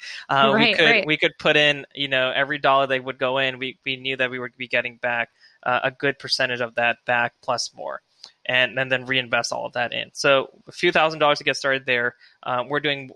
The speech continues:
Speaker 1: over ten thousand now in spend on Facebook, but specifically on Pinterest, we started off with, I think, two hundred fifty dollars, hun-, five hundred dollars
Speaker 2: Mm-hmm.
Speaker 1: at that point.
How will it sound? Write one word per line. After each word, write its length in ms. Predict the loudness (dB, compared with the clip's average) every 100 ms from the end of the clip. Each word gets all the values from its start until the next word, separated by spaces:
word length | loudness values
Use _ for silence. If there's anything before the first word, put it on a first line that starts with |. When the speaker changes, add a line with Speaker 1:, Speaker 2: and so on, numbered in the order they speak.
| -10
Speaker 1:
over 340 | -6 -2 -4
ten 240 | -4 -4
thousand 320 | 0 0 -2 -6
now 200 | -6 -6
in 120 | -8
spend 300 | -8 -6 -6
on 100 | -8
Facebook, 440 | -8 -10 -10 -12 -6
but 200 | -4 -4 _ _ _ -10
specifically 600 | -6 -2 -2 2 2 4
on 360 | 4 2 2
Pinterest, 640 | -2 -4 0 2 2 0
we 140 | -4 -4
started 320 | -2 0 2
off 160 | 0 -2
with, 100 | -8
I 60 |
think, 180 | -8 -14
two 120 | -6
hundred 120 | -6
fifty 280 | -4 -6 -4
dollars, 420 | 0 0 0 -2
hun-, 160 | -4 -4 0
five 180 | 0
hundred 140 | 0 -2
dollars 440 | 0 0 -2 -6
Speaker 2:
Mm-hmm. 140 | -6 -6
Speaker 1:
at 100 | -4
that 220 | -4 -4
point. 300 | -6 -6